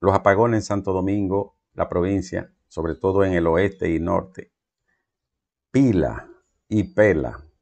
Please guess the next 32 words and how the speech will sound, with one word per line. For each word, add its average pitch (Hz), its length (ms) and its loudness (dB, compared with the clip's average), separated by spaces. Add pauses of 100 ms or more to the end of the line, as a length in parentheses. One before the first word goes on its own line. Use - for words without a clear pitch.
(1400)
Eh, 104 840 2
a 62 160 2
Raúl 104 300 6
Mondesi 107 400 2
lo 104 120 2
condenaron 95 500 2
a 90 60 0
seis 92 280 0
años 98 160 0
y 90 40 0
nueve 92 200 2
meses 90 280 -4
de - 60 -4
prisión. 107 600 -10 (840)
Se 98 180 -4
forma 120 300 2
una 107 240 0
tormenta 98 500 -4
tropical, 92 480 -2
la 95 80 2
número 87 380 -2
dos. 117 380 -4 (580)
Pasará 92 340 -2
cerca 98 340 -6
del 92 140 -4
país, 101 240 -4
pero 92 160 -8
no 82 140 -6
representa 80 520 -10
peligro. 85 520 -4 (1600)
¿Qué 110 120 2
más? 71 440 -4